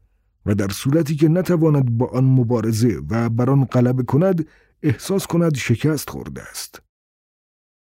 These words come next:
از این تحقیق چه می‌توان آموخت؟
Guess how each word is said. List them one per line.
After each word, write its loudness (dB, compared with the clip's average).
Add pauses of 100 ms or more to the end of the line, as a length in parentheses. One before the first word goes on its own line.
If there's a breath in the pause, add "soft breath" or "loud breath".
(300)
از 2
این 4
تحقیق 0
چه 0
می‌توان 2
آموخت؟ -10